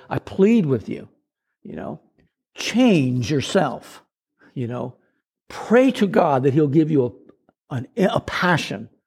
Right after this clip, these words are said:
for his word, and then to put you in close proximity with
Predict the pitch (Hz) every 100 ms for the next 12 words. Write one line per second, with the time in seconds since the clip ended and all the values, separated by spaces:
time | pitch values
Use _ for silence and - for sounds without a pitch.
0 | _ _ _ _ - 139 117 127 - 143
1 | 135 117 - _ _ _ _ _ - 151
2 | 151 139 - 247 247 - 190 160 - 185
3 | - 165 156 - 160 143 139 117 131